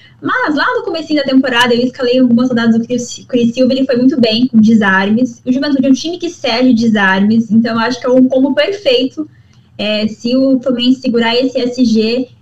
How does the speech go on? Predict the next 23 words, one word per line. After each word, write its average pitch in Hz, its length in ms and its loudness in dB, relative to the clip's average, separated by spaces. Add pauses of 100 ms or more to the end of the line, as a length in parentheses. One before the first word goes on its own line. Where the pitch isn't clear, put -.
(100)
e 226 40 0
os 226 100 2
dois 233 120 0
laterais 233 320 -2
pontuarem 233 360 0
muito 233 120 2
bem 226 220 0
com 233 80 4
desarmes, 220 420 2
a 226 40 2
pontuação 226 420 -4
será 220 200 -4
muito 226 320 2
alta 214 320 -4
pra - 140 -6
rodada. 190 480 -2 (220)
Então 196 160 -4
eu 202 60 0
gosto 196 260 -2
muito 226 200 0
do 220 200 0
Samuel 233 320 -2
Xavier 202 480 -2